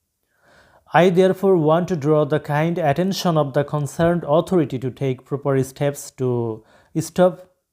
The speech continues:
reckless driving।" অতএব সংশ্লিষ্ট কর্তৃপক্ষের প্রতি অনুরোধ করছি বেপরোয়া গাড়ি চালানো বন্ধ করতে যথাযথ প-,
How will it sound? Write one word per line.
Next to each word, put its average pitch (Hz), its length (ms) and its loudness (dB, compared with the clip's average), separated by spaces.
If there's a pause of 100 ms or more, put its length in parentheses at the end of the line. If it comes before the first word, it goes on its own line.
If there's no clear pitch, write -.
(340)
reckless 156 540 0
driving।" 110 460 -8 (1300)
অতএব 160 580 2 (580)
সংশ্লিষ্ট 175 640 -2
কর্তৃপক্ষের 147 680 -2
প্রতি 143 240 -4
অনুরোধ 139 400 0
করছি 139 380 -2
বেপরোয়া 143 460 2
গাড়ি 131 220 -2
চালানো 131 400 -2
বন্ধ 127 340 -4
করতে 160 580 0
যথাযথ 165 460 -2
প-, 139 500 -6